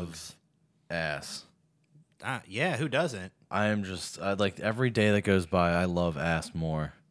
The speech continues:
Speaker 1: I, d-, I don't disagree. I'm an ass man. I actually, <laughs> I actually have a good joke about that, that, that I do. Uh,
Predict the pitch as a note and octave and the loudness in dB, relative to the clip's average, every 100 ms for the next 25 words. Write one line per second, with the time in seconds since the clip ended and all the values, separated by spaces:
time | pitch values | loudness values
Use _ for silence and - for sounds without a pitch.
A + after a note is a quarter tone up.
0 | _ _ _ _ _ _ _ _ _ _ | _ _ _ _ _ _ _ _ _ _
1 | _ A2 A#2 B2+ A#2 - G2 G2+ A2+ A2+ | _ -2 2 2 0 -8 -4 -2 -2 -2
2 | B2 A#2+ A#2 A#2+ B2 B2 G#2+ G#2+ A#2 B2+ | -2 -2 -6 -8 -4 -4 -2 -2 -4 -6
3 | - F#2 F#2 A2+ C3 - - C#3 F#3+ - | -10 -10 -4 -2 -2 -6 -2 6 6 8
4 | E3+ C3+ - - _ _ _ _ _ _ | 6 6 2 -14 _ _ _ _ _ _
5 | _ - - C3+ - C#3 - C#3+ A#2 - | _ -8 -2 -2 0 -2 2 2 0 -2
6 | A#2 A2+ A#2 A2+ F#2 F#2 F#2+ G2+ A2 _ | -4 0 -2 -2 -4 -4 -4 -4 -6 _
7 | _ _ - G#2+ G2+ G2+ G2+ G2 F#2+ G#2 | _ _ -20 -14 -10 -6 -4 -4 -4 -2
8 | G2 F2+ | -2 -4